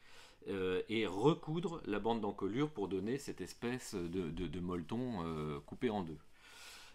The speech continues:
Euh, les boutonnières, c'est un peu la première fois que je voyais des boutonnières, euh, faites comme ça. Euh, les boutonnières sont, euh, je dirais, euh,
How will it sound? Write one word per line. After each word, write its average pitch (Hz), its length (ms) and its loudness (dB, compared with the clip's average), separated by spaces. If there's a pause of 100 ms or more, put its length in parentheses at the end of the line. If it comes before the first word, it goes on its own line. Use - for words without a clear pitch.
(140)
Euh, 76 400 -6 (1400)
les 147 460 6
boutonnières, 139 680 4
c'est - 280 0
un 156 80 2
peu 185 120 0
la 180 100 0
première 143 260 0
fois 143 120 2
que 123 40 0
je - 40 0
voyais 113 220 2
des 104 100 4
boutonnières, 104 500 2
euh, 90 160 0
faites - 240 -4
comme 90 180 0
ça. 98 380 -2 (580)
Euh, 92 400 0
les 113 180 6
boutonnières 147 560 2
sont, 117 440 2
euh, 92 320 2
je 87 80 -4
dirais, 113 360 0
euh, 90 420 0